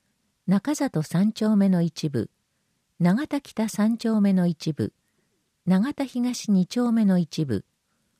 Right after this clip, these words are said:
堀之内町二丁目の一部、その他の区域についても、気象状況などに応じて避難指示を発令する場合もあります。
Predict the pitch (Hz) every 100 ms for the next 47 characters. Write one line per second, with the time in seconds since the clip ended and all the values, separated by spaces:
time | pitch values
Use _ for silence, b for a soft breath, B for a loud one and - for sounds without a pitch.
0 | _ - 220 277 302 285 277 - - 165
1 | 139 127 - 226 240 226 185 170 - 151
2 | 131 - _ _ _ _ _ _ _ _
3 | _ _ _ _ _ - 233 254 311 269
4 | 190 165 233 226 190 151 139 180 165 131
5 | 123 127 - _ _ _ - 185 277 285
6 | 294 294 - 214 196 208 202 165 147 156
7 | 170 165 - 151 - _ _ - 202 254
8 | 277 262 214 175 139 147 - 202 220 220
9 | 190 202 185 185 185 175 160 151 147 131
10 | 151 -